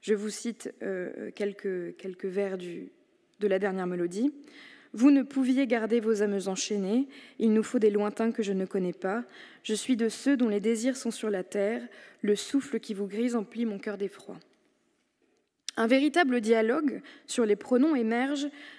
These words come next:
sur les quatre poèmes de ce cycle. Entre le poète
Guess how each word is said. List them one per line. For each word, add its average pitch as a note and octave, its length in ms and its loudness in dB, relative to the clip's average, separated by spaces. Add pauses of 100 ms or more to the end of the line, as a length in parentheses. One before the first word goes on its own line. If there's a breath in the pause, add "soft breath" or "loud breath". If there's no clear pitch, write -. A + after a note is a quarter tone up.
(200 loud breath)
sur C4+ 220 2
les A#3+ 120 2
quatre C#4 260 0
poèmes B3 240 4
de A#3 100 0
ce G#3 140 -4
cycle. - 480 -10 (580)
Entre B3 260 2
le G#3 100 4
poète A#3+ 540 0